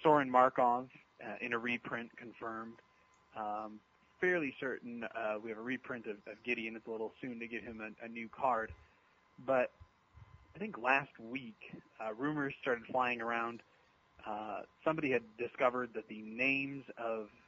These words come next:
the Garruk, Chandra, and Jace cards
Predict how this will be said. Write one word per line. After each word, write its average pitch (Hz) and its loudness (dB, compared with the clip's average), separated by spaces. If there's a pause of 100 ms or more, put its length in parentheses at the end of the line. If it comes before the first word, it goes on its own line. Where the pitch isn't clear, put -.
(640)
the 104 -10 (160)
Garruk, 127 0 (400)
Chandra, 120 -4
and 107 -10
Jace 123 -2 (140)
cards 107 0